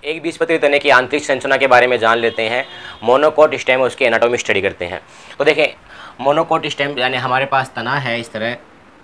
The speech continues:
और इस तने को हमने इस तरह काटा है और काट कर इसका जो टीएस हमें दिखाई देता है, transverse section जो मिलता है, लूपस काट दिखता है, उसको हम zoom करके देखते हैं। तो जूम करके देखते हैं तो इसमें सबसे बाहर की तरफ जो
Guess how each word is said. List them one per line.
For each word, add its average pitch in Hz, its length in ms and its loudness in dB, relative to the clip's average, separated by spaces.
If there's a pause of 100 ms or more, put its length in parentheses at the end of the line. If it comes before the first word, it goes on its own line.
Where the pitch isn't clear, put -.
(200)
और 123 100 -10
इस 113 120 -16
तने 135 220 -6
को 139 200 -2
हमने 120 540 -6 (120)
इस 117 100 -20
तरह 127 120 -6
काटा 110 320 -6
है 104 320 -8 (380)
और 110 80 -8
काट 113 300 -4
कर 139 120 -6
इसका 127 280 -8
जो 123 140 -10 (200)
टीएस 143 440 -6
हमें 131 200 -8
दिखाई 117 240 -6
देता 107 240 -8
है, 107 80 -8
transverse 113 540 -10
section 127 320 -12
जो 123 80 -10
मिलता 107 300 -10
है, 113 80 -10
लूपस 117 360 -14
काट 117 180 -4
दिखता 107 260 -12
है, 107 140 -10 (360)
उसको 117 220 -10
हम 123 140 -8
zoom 131 220 -8
करके 117 280 -6
देखते 92 280 -10
हैं। 87 120 -18 (380)
तो 127 80 -12
जूम 143 200 -6
करके 165 260 -6
देखते 139 240 -8
हैं 147 60 -8
तो 143 60 -8
इसमें 147 160 -12
सबसे 156 240 -10
बाहर 117 340 -2
की 151 140 -8
तरफ 127 260 -8
जो 120 340 -10